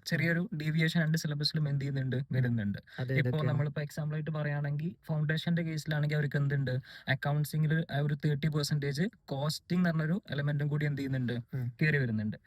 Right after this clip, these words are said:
Speaker 1: അപ്പൊ അത് നമ്മൾ എന്ത് ചെയ്യും, ആ എക്സാമിന്റെ സമയത്ത് ഒരു സെപ്പറേറ്റ് ക്ലാസ് കൊടുത്താല്
Speaker 2: ഉം, ഉം.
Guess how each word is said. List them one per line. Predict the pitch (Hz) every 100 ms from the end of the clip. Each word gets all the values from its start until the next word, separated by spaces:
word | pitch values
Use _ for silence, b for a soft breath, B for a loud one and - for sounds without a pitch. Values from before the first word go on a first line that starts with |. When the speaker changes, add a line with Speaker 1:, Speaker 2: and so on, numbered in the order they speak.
| B B
Speaker 1:
അപ്പൊ | -
അത് | 170
നമ്മൾ | 208 208 208
എന്ത് | 196 175
ചെയ്യും, | 175
ആ | 160
എക്സാമിന്റെ | 160 - 156 160
സമയത്ത് | 160 151 143 139 196
ഒരു | 165
സെപ്പറേറ്റ് | 156 147 147 147 156
ക്ലാസ് | 135 135
കൊടുത്താല് | 143 131 - 131 185 - 135
Speaker 2:
ഉം, | 120 117
ഉം. | 127 117